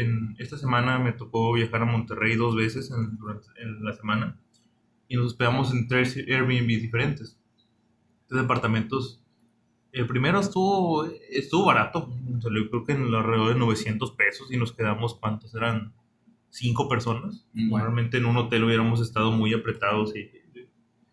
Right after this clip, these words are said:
Speaker 1: me gustó, estuvo, por el precio estuvo bien.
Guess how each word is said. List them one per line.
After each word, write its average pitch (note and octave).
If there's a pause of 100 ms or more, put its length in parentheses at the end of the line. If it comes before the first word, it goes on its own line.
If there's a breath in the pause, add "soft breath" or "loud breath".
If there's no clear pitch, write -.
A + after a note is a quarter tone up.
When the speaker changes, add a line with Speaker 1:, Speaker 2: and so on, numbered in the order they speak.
(400)
Speaker 1:
me A#2+
gustó, D#3+
estuvo, F#3+ (120)
por C#3+
el C3+
precio F3
estuvo E3+
bien. A2